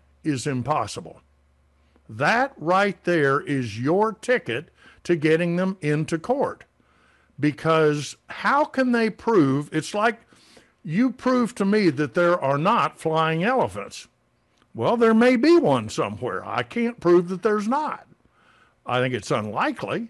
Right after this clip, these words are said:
but I can't prove it. So I can get you into court and say, "Prove to me that you have utilized or applied to every conceivable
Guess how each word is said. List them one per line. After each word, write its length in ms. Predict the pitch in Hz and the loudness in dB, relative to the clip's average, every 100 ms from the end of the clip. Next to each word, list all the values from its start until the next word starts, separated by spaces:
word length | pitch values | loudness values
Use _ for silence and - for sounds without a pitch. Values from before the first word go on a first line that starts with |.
| _ _ _ | _ _ _
but 440 | - 127 135 135 - _ _ _ | -4 2 2 2 -2 _ _ _
I 160 | 123 117 | -4 -4
can't 320 | - 120 98 | -4 -8 -8
prove 360 | - 302 320 98 | -2 2 2 -2
it. 240 | - - _ _ _ _ _ _ | -12 -20 _ _ _ _ _ _
So 600 | - 185 165 160 156 170 | -6 0 4 4 4 0
I 160 | 127 247 | -2 -2
can 220 | 247 185 | -2 -2
get 300 | 147 240 240 | 0 0 0
you 180 | 240 240 | -2 0
into 160 | 240 269 | 0 -2
court 380 | - 135 160 | -2 0 0
and 140 | - 127 | -4 -6
say, 260 | - 147 | 0 0
"Prove 380 | 131 - 285 277 | 0 -2 0 -2
to 80 | - | -4
me 180 | 143 147 | -2 -2
that 240 | 139 117 | -2 -6
you 200 | 202 226 | -4 0
have 300 | 190 160 139 - _ _ _ _ | 2 0 0 -8 _ _ _ _
utilized 880 | - 202 226 202 160 143 143 131 - - | -2 0 2 2 4 2 0 -4 -10 -4
or 260 | 151 160 | 0 0
applied 540 | 127 120 226 233 214 151 | -2 -4 -2 0 0 -2
to 260 | 151 135 165 _ - | -2 -2 -4 _ 2
every 680 | 311 330 139 127 113 98 - _ | 4 4 0 -2 -4 -6 -14 _
conceivable 1040 | 151 131 - 226 226 208 202 190 190 185 | -6 -4 -4 -2 -2 -2 -2 0 0 -2